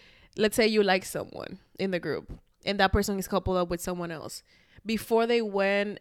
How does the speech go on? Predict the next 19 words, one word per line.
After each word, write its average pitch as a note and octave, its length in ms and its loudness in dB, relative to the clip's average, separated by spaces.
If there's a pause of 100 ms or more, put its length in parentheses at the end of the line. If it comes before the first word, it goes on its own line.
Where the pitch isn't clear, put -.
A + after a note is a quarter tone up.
and G3 160 -4 (100)
took, G#3+ 200 -4 (160)
like, F#3+ 180 -2
a F3+ 160 0
step F#3+ 360 -2
further, G3 460 -2
they G3 120 -2
will, F3 380 -2 (200)
they G3 200 2
will, F#3 200 6
like, E3+ 300 0 (120)
talk G3+ 220 2
to G#3+ 100 -2
the F3+ 120 6
partner F3+ 440 2
beforehand G#3 1000 2
and G3 180 0
say, E3 420 -2
like, D3 280 -6